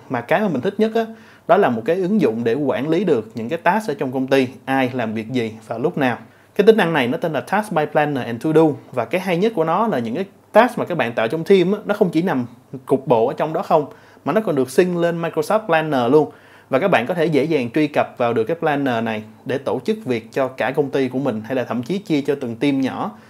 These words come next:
Ở cái mức cơ bản nhất á, thì mình thấy Task by Planner and To Do nó cho phép mình tổ chức việc theo dạng Kanban. Mình có thể tạo những cái cột, ví dụ như là việc cần làm, việc đang làm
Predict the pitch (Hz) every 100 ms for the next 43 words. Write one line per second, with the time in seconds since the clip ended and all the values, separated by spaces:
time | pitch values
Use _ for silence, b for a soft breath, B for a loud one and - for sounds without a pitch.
0 | B B _ - 208 233 220 156 120 180
1 | 240 240 220 139 120 120 147 214 220 214
2 | 220 170 151 156 151 139 120 151 151 151
3 | 127 - - 175 196 160 151 202 214 135
4 | 113 120 113 160 226 135 104 139 135 117
5 | 143 147 147 147 B B B B 147 139
6 | 185 196 113 127 127 214 214 123 - 190
7 | 151 147 120 120 - 123 123 117 110 110
8 | B B B - 131 131 143 143 135 117